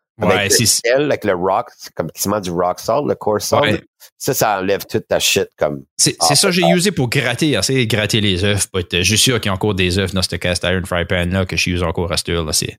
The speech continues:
Speaker 2: but le steak, tout le monde, euh, comme lui, il, j'ai,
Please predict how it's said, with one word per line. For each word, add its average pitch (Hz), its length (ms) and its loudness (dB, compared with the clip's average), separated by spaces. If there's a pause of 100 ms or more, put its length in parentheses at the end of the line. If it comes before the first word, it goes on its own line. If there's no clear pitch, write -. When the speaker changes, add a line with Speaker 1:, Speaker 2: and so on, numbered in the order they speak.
(340)
Speaker 2:
but 170 160 0
le 165 80 2
steak, 226 440 0
tout 170 120 -2
le 170 40 4
monde, 175 220 2
euh, 110 140 0
comme 120 200 0
lui, 110 220 2 (240)
il, 120 160 0
j'ai, - 160 2